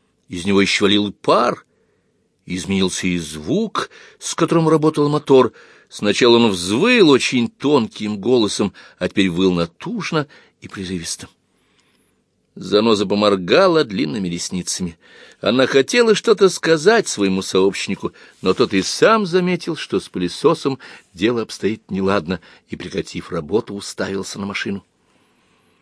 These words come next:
Пылесос зашипел, потом в нем что-то треснуло, шум мотора утих. Несколько секунд изобретатели молчали. «Перегорел», сказал, наконец, гений.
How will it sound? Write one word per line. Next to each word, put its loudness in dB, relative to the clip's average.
Пылесос 4
зашипел, 2
потом 2
в 4
нем 2
что-то 2
треснуло, 2
шум -2
мотора 0
утих. -4
Несколько 0
секунд -2
изобретатели 0
молчали. -4
«Перегорел», -2
сказал, -4
наконец, -6
гений. -6